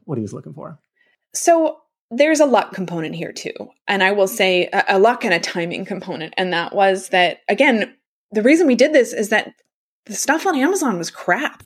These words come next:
Speaker 2: The best, the top option for a two-piece co-, a Boston Shaker set had two stars. So we knew we'd be the top of that category. But actually, the Jungle Scout data was terrible because nobody was buying it 'cause it wasn't <laughs> any good.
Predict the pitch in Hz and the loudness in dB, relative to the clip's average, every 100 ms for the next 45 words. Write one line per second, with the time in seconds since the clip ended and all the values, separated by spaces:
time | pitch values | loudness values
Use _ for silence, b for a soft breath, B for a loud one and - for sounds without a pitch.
0 | _ - 220 226 247 254 - - - _ | _ -2 0 2 0 -2 -8 -10 -12 _
1 | _ 214 214 220 220 - 247 294 - - | _ -2 2 2 0 0 2 2 2 2
2 | 226 277 - 208 180 180 208 196 180 - | 4 2 0 0 0 -2 0 2 2 0
3 | 254 247 226 - 220 - 208 202 214 190 | 2 2 2 0 -4 0 0 0 0 -4
4 | 180 202 247 - - 160 - - 180 208 | 2 0 2 -2 2 0 0 -2 -2 -2
5 | - 262 233 - 160 117 - - - b | -4 -4 -2 -2 -2 -4 -8 -8 -8 b
6 | b b b b b - 247 240 214 - | b b b b b -2 0 0 -2 -10
7 | _ _ 202 320 277 339 220 180 160 165 | _ _ 2 4 6 4 2 -2 -2 -4
8 | - 170 - - - 190 185 147 107 - | -6 -6 -6 -8 -8 -2 0 0 -6 -12
9 | 80 - _ _ - 202 220 214 - 190 | -16 -18 _ _ -12 2 2 4 0 0
10 | 175 185 208 226 214 196 165 180 165 165 | -2 0 0 0 0 0 2 2 2 -2
11 | - 185 151 160 175 180 180 180 175 160 | 0 0 0 -2 -2 -4 -2 -2 -2 -6
12 | 160 160 190 165 165 180 170 160 196 202 | -2 -2 0 -2 -4 -6 -4 -4 0 0
13 | 247 - 311 - | 0 2 0 -2